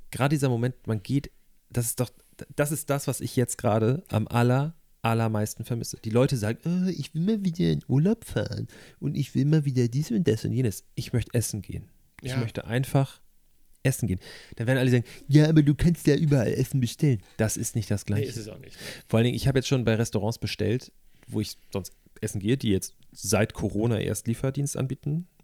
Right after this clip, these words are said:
Speaker 1: So.
Speaker 2: Ja.
Speaker 1: Und das war gut. Gar keine Frage. Aber es ist was anderes, wenn ich mir den Fraß in so einer scheiß Styroporpackung oder so da abhole.
Speaker 2: Es fehlt das Abinente, ne?
Speaker 1: Und es ist einfach was anderes, wenn der,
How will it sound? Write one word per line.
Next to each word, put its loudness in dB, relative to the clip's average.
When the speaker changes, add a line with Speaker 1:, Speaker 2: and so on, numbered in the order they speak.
Speaker 1:
So. 0
Speaker 2:
Ja. 2
Speaker 1:
Und -4
das -2
war 6
gut. 2
Gar 0
keine 4
Frage. 0
Aber 2
es -2
ist -8
was -2
anderes, 0
wenn -2
ich -6
mir 2
den 0
Fraß 0
in -4
so 0
einer 0
scheiß -2
Styroporpackung -4
oder -2
so -6
da -6
abhole. 0
Speaker 2:
Es -2
fehlt 0
das 0
Abinente, 0
ne? -12
Speaker 1:
Und 4
es 2
ist -4
einfach -2
was -6
anderes, -2
wenn 2
der, 2